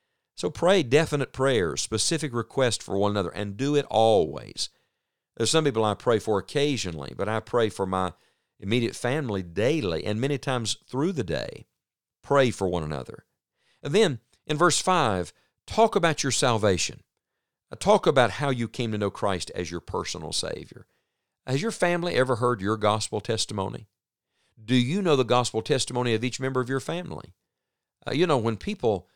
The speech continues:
uh, leave this world, one of the most beautiful things is when the family members can say, "Well, I know how Mother got saved. She told us many times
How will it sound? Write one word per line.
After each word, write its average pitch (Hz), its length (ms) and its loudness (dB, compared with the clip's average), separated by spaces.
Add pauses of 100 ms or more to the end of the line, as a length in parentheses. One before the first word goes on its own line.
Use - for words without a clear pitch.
(260)
uh, 101 60 -6
leave 127 320 0
this 110 180 -2
world, 107 480 4
one 156 140 -2
of 151 40 -2
the 117 60 -2
most 104 240 -4
beautiful 156 320 0
things 104 460 -2
is 98 120 -4
when 117 120 -2
the 98 80 -2
family 156 440 -4
members 90 480 -4
can 101 160 -8
say, 98 220 0
"Well, 90 160 0
I 120 120 2
know 123 180 -2
how 104 120 -4
Mother 95 280 -2
got 82 200 -6
saved. 95 380 0
She 110 140 -8
told 110 260 -2
us 101 140 -8
many 104 200 -4
times 90 520 -6